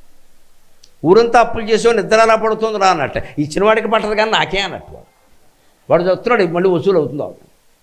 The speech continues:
ఇష్టంగా తీసుకుంటారు, ఎగ్గొడుతున్నారు. ఈ అప్పుల మారి జీవితం నుంచి మనం బయటపడాలి ఖచ్చితంగా. అప్పు అంటే సంస్కృతంలో నీరు అని కూడా అర్థం ఉంది.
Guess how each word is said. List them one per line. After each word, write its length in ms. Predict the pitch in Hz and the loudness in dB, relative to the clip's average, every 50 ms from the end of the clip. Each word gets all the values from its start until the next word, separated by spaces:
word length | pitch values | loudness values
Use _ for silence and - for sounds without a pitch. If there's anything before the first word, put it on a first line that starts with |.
| _ _ _ _ _ _ - - | _ _ _ _ _ _ -14 -14
ఇష్టంగా 260 | - - 233 240 254 | -6 -4 -2 -2 -2
తీసుకుంటారు, 540 | 202 226 233 208 208 208 254 233 269 285 269 | -2 -4 -6 -4 -4 -4 0 0 2 2 2
ఎగ్గొడుతున్నారు. 640 | 240 208 233 233 220 - 220 190 165 - - - - - - - _ _ _ _ - - - - - - - - _ _ _ - - - | 4 4 2 2 2 -2 -6 -8 -8 -8 -12 -16 -18 -20 -20 -20 _ _ _ _ -20 -18 -18 -18 -18 -20 -20 -20 _ _ _ -12 -6 -4
ఈ 120 | 117 127 | 0 2
అప్పుల 440 | 131 117 117 - - - 226 233 233 | 2 2 2 0 0 2 4 4 4
మారి 320 | 233 220 220 214 208 202 180 | 4 4 4 4 4 4 2
జీవితం 460 | 165 190 196 190 185 190 190 180 175 | 2 2 2 0 0 0 0 0 0
నుంచి 220 | 180 190 180 208 | -2 -4 -4 -2
మనం 320 | 196 180 175 160 147 131 113 | 0 0 0 0 -2 0 0
బయటపడాలి 640 | 131 165 185 175 175 139 123 123 131 131 120 110 | 0 0 0 0 -2 -2 0 0 0 0 0 -2
ఖచ్చితంగా. 560 | - - 104 - - - - - - - - _ - - - - - - - - - - - - | -4 -6 -10 -12 -14 -16 -16 -16 -16 -16 -16 _ -20 -20 -20 -14 -12 -12 -12 -12 -16 -14 -4 -2
అప్పు 300 | - 151 - - - 214 | -2 -2 0 0 0 2
అంటే 240 | 190 185 175 208 196 | 2 2 0 -2 -2
సంస్కృతంలో 640 | - 170 170 180 175 - 202 180 160 185 185 185 180 | -2 -2 -2 -4 -4 -4 -6 -4 -2 2 2 2 2
నీరు 500 | 160 151 160 175 180 185 185 185 185 175 | 4 2 4 4 4 6 6 6 6 6
అని 120 | 165 156 | 4 4
కూడా 200 | 131 160 160 160 | 2 2 2 2
అర్థం 300 | 135 117 104 - 127 117 | 0 -2 -4 -4 -4 -4
ఉంది. 200 | 113 101 90 | -4 -6 -8